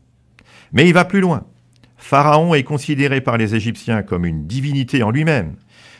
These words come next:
Et Joseph n'hésite donc pas à affirmer rien de moins qu'il y a au-dessus de Pharaon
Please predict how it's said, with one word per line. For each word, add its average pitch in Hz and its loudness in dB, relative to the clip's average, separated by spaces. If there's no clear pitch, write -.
Et 98 0
Joseph 135 2
n'hésite 131 -2
donc 120 -4
pas 156 0
à 110 -2
affirmer 113 -2
rien 127 0
de 117 0
moins 123 -2
qu'il 143 0
y 127 4
a - 2
au-dessus 185 2
de 110 2
Pharaon 90 -4